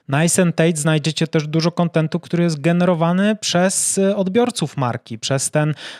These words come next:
nowy sposób komunikowania się marki z odbiorcami, w którym, e, to sposobie tworzy się wokół marki społeczność, która sama zasila tą markę materiałami wizualnymi, które są produkowane przez tą społeczność.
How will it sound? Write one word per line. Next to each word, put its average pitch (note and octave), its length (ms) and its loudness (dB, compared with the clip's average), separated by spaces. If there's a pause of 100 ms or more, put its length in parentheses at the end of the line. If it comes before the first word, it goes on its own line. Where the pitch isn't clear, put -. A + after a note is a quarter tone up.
nowy E3+ 340 2
sposób - 480 -2
komunikowania E3 720 0
się - 160 -2
marki D3+ 360 -2
z - 80 -6
odbiorcami, D3 760 -2
w - 120 -12
którym, D3+ 680 0 (380)
e, C#3 200 -2
to C#3+ 140 -2
sposobie D#3+ 600 -2
tworzy D#3+ 320 -2
się D#3+ 180 -2
wokół D3 320 -2
marki D3 360 -2
społeczność, D#3+ 880 0
która C#3+ 280 -2
sama E3 400 0
zasila C3+ 640 2
tą B2 160 0
markę C#3+ 580 0
materiałami D3 840 0
wizualnymi, C#3 800 0
które D3+ 540 -2
są D3 240 -2
produkowane D#3 640 0
przez - 220 -6
tą B2 140 -2
społeczność. - 760 -2